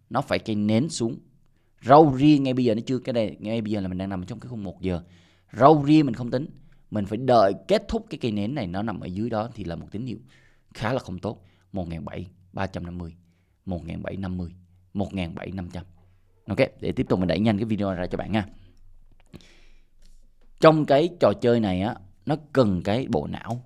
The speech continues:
gọi là bình tĩnh, máu lạnh, tim lạnh, da dày. Chứ không là bạn bị đẩy đưa với con số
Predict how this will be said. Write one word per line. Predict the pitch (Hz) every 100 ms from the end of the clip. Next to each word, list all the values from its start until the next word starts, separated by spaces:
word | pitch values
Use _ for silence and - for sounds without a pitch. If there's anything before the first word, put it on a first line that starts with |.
| -
gọi | - -
là | 90 - _ _ -
bình | 113 85
tĩnh, | - 101 - _ _ _ _ _ _ _ -
máu | 101 113 170
lạnh, | 120 80 - _ _ _ _ _ _ -
tim | 147 131
lạnh, | 120 - - _ _ _ _ _ _ _
da | - 113 104
dày. | 87 73 - _ _ _ _ -
Chứ | 135
không | 139 123 107
là | 82
bạn | 73 73
bị | 73
đẩy | 76 85
đưa | 120 110
với | 82 -
con | - 95
số | 90 92 107